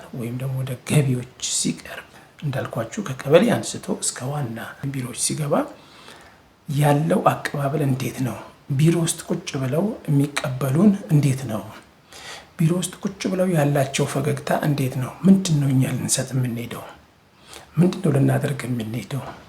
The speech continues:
የእውነት ብር ልንሰጥ ነው የምንሄደው ወይስ ሌላ ነገር ልንሰጥ ነው የምንሄደው? ሁልጊዜ ሀሳብ ማቅረብ አለብን። እንደ ዜጋ የሚሰማንን ነገር የመናገር ስሜቶች ሊኖሩብን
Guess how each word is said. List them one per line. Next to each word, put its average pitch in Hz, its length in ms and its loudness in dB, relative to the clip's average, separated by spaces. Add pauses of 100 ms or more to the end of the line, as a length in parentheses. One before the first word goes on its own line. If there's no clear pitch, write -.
(920)
የእውነት 160 360 4
ብር 151 200 2
ልንሰጥ 175 400 2
ነው 175 140 0
የምንሄደው 175 460 2 (640)
ወይስ 151 280 4 (800)
ሌላ 160 220 8
ነገር 123 220 -2
ልንሰጥ 110 320 -6
ነው 123 120 -6
የምንሄደው? 110 440 -12 (380)
ሁልጊዜ 131 240 0
ሀሳብ 120 320 0
ማቅረብ 113 380 -4
አለብን። - 400 -8 (800)
እንደ 127 180 0
ዜጋ 104 240 -8 (160)
የሚሰማንን 117 680 0
ነገር 110 220 -6
የመናገር 123 560 -4 (760)
ስሜቶች 127 480 -2
ሊኖሩብን 127 540 0